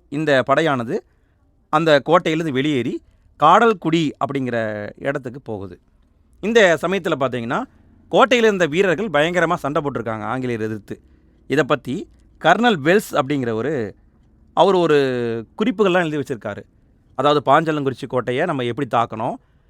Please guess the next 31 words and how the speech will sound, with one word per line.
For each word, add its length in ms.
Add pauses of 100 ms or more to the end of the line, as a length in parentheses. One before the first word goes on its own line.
(120)
அந்த 400
கோட்டையில 300
என்ன 240
நடந்துச்சு 260
அப்படின்னு 240
சொல்லிட்டு, 200
அவர் 260
வந்து 200
நம்ம 220
டைரி 280
எழுதுவோம் 320
இல்லைங்களா, 340 (420)
அந்த 260
மாதிரி 260
அவர் 240
வந்து 240
டைரியில் 400
எழுதி 240
வச்சிருக்காரு. 460 (360)
அதுல 220
அவரு 540 (120)
கோட்டையுடைய 640 (380)
படை 260
வீரர்களுடைய 480
வீரத்தை 400
பத்தியெல்லாம் 460 (300)
எழுதி 220
வச்சிருக்காரு. 360 (140)
யாருன்னா, 680 (420)
கர்னல் 340
வெல்ஸ். 400